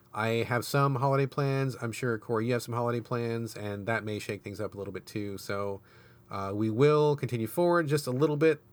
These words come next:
slightly more unpredictable, but still largely predictable. That sound okay to you, Corey?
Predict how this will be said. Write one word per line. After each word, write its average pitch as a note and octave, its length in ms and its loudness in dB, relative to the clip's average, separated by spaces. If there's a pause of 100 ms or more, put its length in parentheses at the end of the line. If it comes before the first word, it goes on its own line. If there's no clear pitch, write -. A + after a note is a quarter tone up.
(140)
slightly G#3 920 2
more D#3 320 0
unpredictable, C3 580 -2 (420)
but B2+ 160 4
still D#3+ 640 4 (300)
largely D3+ 720 2 (240)
predictable. - 500 -2 (280)
That A#2 120 0
sound C3+ 160 4
okay C3+ 160 2
to C3+ 80 2
you, C#3 80 0
Corey? D3 260 0